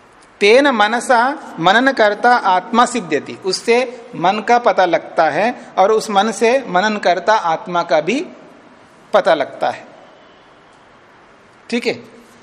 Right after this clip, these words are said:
गति ही अब गति को अलग से बताया यहां पर। गति कश्चित पिंडो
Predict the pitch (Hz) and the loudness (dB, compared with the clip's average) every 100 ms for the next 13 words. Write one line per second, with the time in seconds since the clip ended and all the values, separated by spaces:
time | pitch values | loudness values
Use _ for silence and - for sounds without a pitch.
0 | - _ - 151 190 254 226 165 - - | -20 _ -10 2 4 4 0 -4 -10 -20
1 | - - - - 156 156 180 233 226 196 | -20 -20 -20 -16 -8 2 2 2 0 2
2 | 196 214 - 208 165 151 131 127 127 - | 2 2 2 2 2 2 0 -2 -8 -10
3 | 120 - - - - - - - 151 196 | -12 -12 -20 -20 -20 -20 -20 -16 2 2
4 | 214 254 240 202 190 - 302 285 262 220 | 4 0 2 2 2 0 -2 2 4 4
5 | 254 254 208 214 233 190 190 247 | 2 0 -4 2 4 4 4 -2